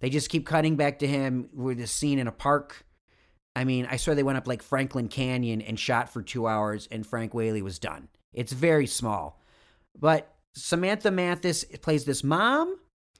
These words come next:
to this, to her son who apparently, uh, likes killing women.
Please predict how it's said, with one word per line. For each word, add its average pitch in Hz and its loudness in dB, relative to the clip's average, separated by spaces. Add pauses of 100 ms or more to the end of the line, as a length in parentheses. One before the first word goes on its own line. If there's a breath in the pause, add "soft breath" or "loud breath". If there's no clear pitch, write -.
(100)
to 165 0
this, 147 2 (100)
to 156 2
her 151 4
son 208 2
who 160 0
apparently, 233 -2 (480 soft breath)
uh, 151 4
likes 214 2
killing 233 0
women. 269 4